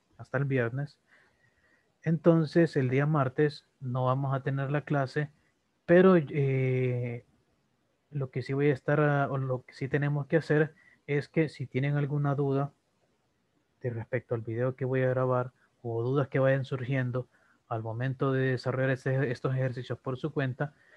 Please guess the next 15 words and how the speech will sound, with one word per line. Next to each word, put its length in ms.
las 300
hagan 300
con 260
toda 240
libertad 560
y 80
yo 120
les 140
voy 120
a 40
responder 680
tan 200
ampliamente 580
como 280
pueda. 360